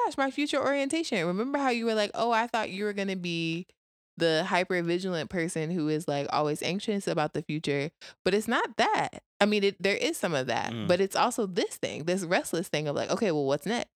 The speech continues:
Speaker 1: Well, when we get to this thing, like, what do you think it's gonna be like? You think it's gonna be fun? Like, I think it's gonna be exciting when we get to this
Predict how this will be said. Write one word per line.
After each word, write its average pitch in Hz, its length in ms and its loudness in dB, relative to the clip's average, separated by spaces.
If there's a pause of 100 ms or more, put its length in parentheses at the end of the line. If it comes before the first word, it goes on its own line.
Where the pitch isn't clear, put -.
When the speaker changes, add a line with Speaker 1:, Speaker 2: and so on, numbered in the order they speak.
(520)
Speaker 1:
Well, 160 100 4
when 160 100 2
we 160 80 0
get 160 200 -2
to 160 100 0
this 147 200 0
thing, 123 180 -2
like, 127 120 -2
what 131 280 -4
do 147 60 0
you 143 60 -4
think 143 140 -2
it's 135 80 -6
gonna 117 160 -2
be 139 180 -6
like? 139 280 -4
You 143 40 -8
think 127 140 -4
it's 165 80 -10
gonna 120 140 -6
be 117 80 -8
fun? 131 360 -4
Like, 123 140 -4
I 135 80 -6
think 143 180 -6
it's - 100 -10
gonna 117 160 -6
be 131 120 -8
exciting 147 400 -6
when 120 100 -8
we 127 60 -8
get - 140 -8
to 127 100 -10
this 127 220 -8